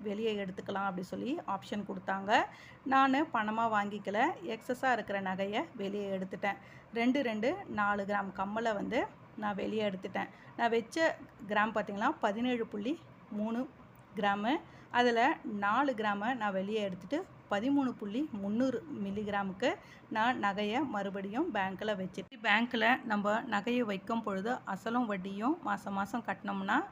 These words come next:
நம்ம அசலும் குறையும், அதே நேரத்துல தங்கம் விலை ஏறும் பொழுது பேங்க்லயும் லோன் வந்து தங்கத்துக்கு கிராமுக்கு அதிகமா கொடுப்பாங்க. அப்படி இருக்கிற டைம்ல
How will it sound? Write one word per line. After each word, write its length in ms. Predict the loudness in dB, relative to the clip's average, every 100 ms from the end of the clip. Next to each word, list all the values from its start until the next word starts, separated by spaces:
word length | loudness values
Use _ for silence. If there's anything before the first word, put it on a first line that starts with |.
| -4
நம்ம 420 | -4 0 0 0 -4 -10
அசலும் 480 | -6 -4 0 0 2
குறையும், 480 | 0 -2 0 0 0
அதே 260 | -2 -2
நேரத்துல 460 | -2 -2 -4 -4 -2
தங்கம் 320 | -2 0 0
விலை 260 | 0 0 -2
ஏறும் 300 | -4 -4 -4
பொழுது 340 | -4 -2 -2
பேங்க்லயும் 720 | -2 -2 -2 -4 -6 0 0 -2 -8
லோன் 360 | -6 -2 -2 -2
வந்து 400 | -4 -2 -2 -4 -12 -20 -2
தங்கத்துக்கு 560 | 0 2 0 -4 -4 -2 -2 -8 -18 -2
கிராமுக்கு 580 | 6 6 6 4 -2 -2
அதிகமா 520 | -2 -2 -2 -2 -2 -2
கொடுப்பாங்க. 420 | -6 -2 -2 0
அப்படி 420 | -2 -2 -4 -4
இருக்கிற 320 | -2 -2 -4 -2
டைம்ல 340 | -4 0 0